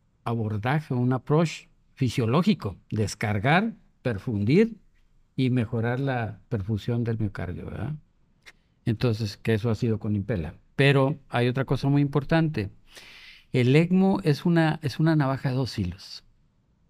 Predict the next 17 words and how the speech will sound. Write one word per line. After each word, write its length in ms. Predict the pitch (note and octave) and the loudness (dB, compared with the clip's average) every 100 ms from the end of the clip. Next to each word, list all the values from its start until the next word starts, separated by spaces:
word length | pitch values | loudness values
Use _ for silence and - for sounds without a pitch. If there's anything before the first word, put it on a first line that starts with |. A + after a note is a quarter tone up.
| _ _ _ _ _ _ _ _ - | _ _ _ _ _ _ _ _ -4
El 160 | A#2+ B2 | 0 2
ecmo, 400 | C#3+ E3 E3 D#3 | 2 2 2 0
cuando 440 | D3 C3 B2+ A#2 | 0 2 2 2
no 420 | A#2 B2+ D#3+ G3+ G3+ _ _ | 2 4 4 2 -2 _ _
tienes 580 | C#3+ C#3 E3 D#3 - - _ | 0 4 4 2 0 -10 _
una, 500 | C3+ B2 B2+ A#2 A2 A2 | -4 -2 -2 -4 -6 -4
una 160 | A2+ | -4
expertise, 640 | A#2+ - C3+ D#3 D#3 D#3 | -4 -4 -2 2 4 4
no 100 | D3+ | 2
utilizas 500 | C3+ C3 B2 A#2+ C3 | -2 -2 -4 -4 -4
una 160 | C#3 C3 | -2 -2
estrategia 560 | A#2+ A#2 A2+ B2+ C3 C3 | -2 -4 -4 -4 -4 -4
fisiológica, 880 | A2+ - A2 A2+ A#2 D3+ - G3 G3+ - _ _ _ _ _ _ - | -4 -4 -4 -4 -2 -4 -4 -10 -10 -18 _ _ _ _ _ _ -14
eh, 140 | - - _ | -14 -14 _
causa 300 | G#2 A2+ G3+ | -4 -2 0
mucho 280 | C#3+ G#2 G2+ | -2 -4 -4
daño. 340 | C3 D3+ - | -4 -4 -6